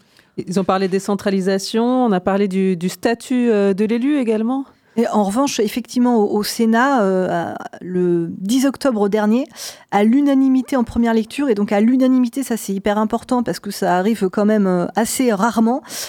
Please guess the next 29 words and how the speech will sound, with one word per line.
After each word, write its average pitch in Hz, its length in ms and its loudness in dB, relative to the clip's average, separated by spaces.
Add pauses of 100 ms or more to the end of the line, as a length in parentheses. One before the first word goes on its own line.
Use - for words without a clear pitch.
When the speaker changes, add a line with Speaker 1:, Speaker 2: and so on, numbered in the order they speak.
(180)
Speaker 2:
euh, 202 200 4
en 202 120 2
séance 254 300 -2
publique, 277 300 0
il - 20 4
y 233 40 2
a 220 40 2
une 208 80 0
proposition 254 580 -2
de 240 80 2
loi 233 240 2
visant 214 320 -2
à 190 120 4
renforcer 214 440 -2
la 185 100 2
sécurité 240 600 -2
des 196 380 2
élus 233 160 4
locaux 233 320 2
et 196 120 0
la 170 140 0
protection 220 540 -4
des 190 100 2
maires 233 320 0
qui 208 240 -4
est, 220 140 2
qui 196 200 -6
est 190 40 0
passée. 220 400 -4